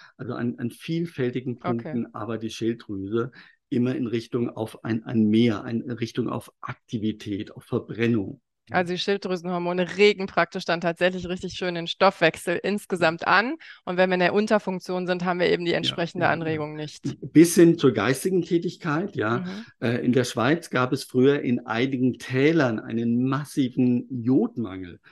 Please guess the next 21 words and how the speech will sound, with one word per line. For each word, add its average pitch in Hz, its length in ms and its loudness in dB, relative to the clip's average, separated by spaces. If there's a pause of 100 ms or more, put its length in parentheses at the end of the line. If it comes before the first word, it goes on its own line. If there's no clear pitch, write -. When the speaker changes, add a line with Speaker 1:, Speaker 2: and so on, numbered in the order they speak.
(160)
Speaker 2:
Mhm. 175 280 -10
Speaker 1:
Und 117 340 -2
die 117 140 -2
Leute, 120 260 2
die 135 80 0
dort 127 200 2
aufgewachsen 131 720 -6
sind, 127 280 0
hatten 131 220 -4
dann 135 460 -2
massive 165 440 -2
Schilddrüsenunterfunktion. 131 1500 -4 (500)
Und 120 180 -2
die 120 160 -6
waren 131 320 0
dann, 131 320 0
wie 123 60 -4
heißt 120 120 -6
das 123 80 -6
so 139 100 -10
schön, 131 380 -4